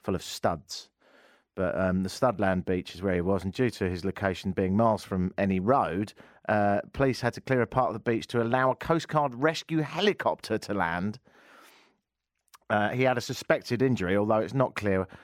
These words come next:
uh, what the injury was, um, from the exercise ball that exploded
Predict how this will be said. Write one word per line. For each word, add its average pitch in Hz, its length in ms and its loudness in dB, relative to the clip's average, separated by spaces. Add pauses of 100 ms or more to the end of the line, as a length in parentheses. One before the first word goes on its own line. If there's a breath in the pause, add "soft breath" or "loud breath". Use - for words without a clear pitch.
(220 loud breath)
uh, 95 260 2
what 107 340 0
the 98 120 0
injury 92 320 -2
was, 85 520 -4 (300)
um, 85 300 -4
from 82 400 -6 (220)
the 87 340 -6
exercise 90 600 -6
ball 87 480 -4
that 90 120 -4
exploded 85 760 -4